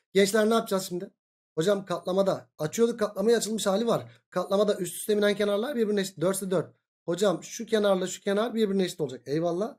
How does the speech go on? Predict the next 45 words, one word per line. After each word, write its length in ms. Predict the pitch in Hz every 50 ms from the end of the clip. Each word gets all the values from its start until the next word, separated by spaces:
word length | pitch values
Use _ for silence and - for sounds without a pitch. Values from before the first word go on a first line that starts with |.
| _ _ _ _ 185
Bir 60 | 185
de 40 | 233
üst 180 | 233 - -
üste 180 | - - 226 214
binen 160 | 220 220 220
açılar 340 | 220 208 220 226 226 233 220
da 100 | 220 190
birbirine 260 | 196 165 165 165 160
eşit 180 | 147 - - 151
oluyordu. 340 | 135 139 131 123 127 123 - _ _ _ _ _
Hocam 480 | - 156 147 175 190 196 208 226 247 254 -
şu 260 | - - - 233 226
açıyla 320 | 202 196 202 190 170 156
şu 180 | 151 - 185 185
açı 200 | 196 196 - 226
eşit. 240 | 214 196 208 214 -
Hocam 340 | 190 175 202 214 226 240 -
bu 220 | 175 175 185 233 233
açıyla 380 | 208 - - 175 156 151 170
bu 80 | 214 220
açı 200 | 180 160 - 214
eşit. 220 | 175 - - - _ _ _ _ _ _ - - _ -
E 60 | 190 160
peki 260 | 233 247 208 226 208
açı 200 | 214 208 247 262
ortaylık 420 | 254 247 - 240 240 240 240 -
çıktı. 240 | - 220 - - 202
Açı 200 | 208 202 - 240
ortaylık 420 | 233 220 226 214 202 190 175 -
karşılıklı 400 | - 208 208 208 208 - - 226
kenarları 440 | 196 226 226 220 220 220 226 220 214
paralel 240 | - 214 214 220 226
olan 280 | 226 220 214 214 208 196
dörtgenlerde 580 | 208 202 202 - 208 202 208 208 208 202 220
ya 100 | 208 196
da 200 | 185 156 - - - _ _ _ _ -
paralellik 460 | 160 175 202 214 214 220 240 247 220
ve 100 | 226 220
açı 200 | 214 208 214 220
ortaylık 380 | 220 208 220 214 214 214 214 214
olduğunda 320 | 208 208 196 208 220 214
niye 240 | 202 208 233 269 240
dikkat 260 | 277 277 - 262 240
edin 220 | 226 208 190 190
diyorum. 260 | 185 185 180 196 214